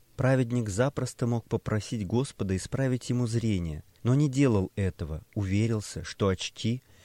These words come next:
придают ему нужную толику серьезности. Так вот,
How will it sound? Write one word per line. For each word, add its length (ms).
придают 500
ему 260
нужную 600
толику 460
серьезности. 960
Так 200
вот, 360